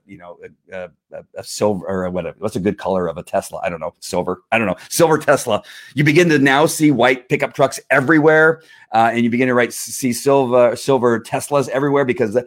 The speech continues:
now you're hypersensitive to that thing. And now it, it catches your attention. That's what's going on in my world right now. E-, everything, everything crazy in this world that I know, uh, you know, something about or even a little about, uh, and maybe I even know the truth that now,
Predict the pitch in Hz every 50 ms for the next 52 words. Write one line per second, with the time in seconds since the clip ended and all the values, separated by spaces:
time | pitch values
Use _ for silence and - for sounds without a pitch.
0 | _ - 117 113 120 127 131 123 117 110 - 123 120 120 120 110 - - 117 123
1 | 117 147 135 131 120 - 101 87 110 107 - - - 120 131 143 135 107 107 107
2 | 107 101 - _ _ - 113 110 - - 131 120 123 - 117 101 113 110 104 -
3 | - - 151 151 170 165 165 _ _ _ _ _ _ - - 104 120 120 117 -
4 | - 123 113 - 127 120 117 113 113 113 110 110 110 107 107 110 110 101 101 92
5 | 80 78 80 - _ _ _ - - 120 - 151 170 156 156 135 - 92 85 -
6 | - - 143 151 175 175 170 131 - - - - 127 123 143 139 135 147 139 143
7 | 135 - 139 135 139 147 147 147 110 104 110 113 113 110 110 110 107 107 104 101
8 | 95 - - 95 95 92 90 - 92 98 98 98 101 101 95 - - 117 123 -
9 | - 123 113 107 92 101 101 110 117 101 87 85 95 117 113 113 104 90 95 110
10 | 123 131 120 139 143 143 143 - _ - - - _ - 101 101 104 104 101 101
11 | 101 104 104 104 101 104 101 101 101 101 107 107 95 95 - - 139 143 139 -
12 | 101 104 110 107 101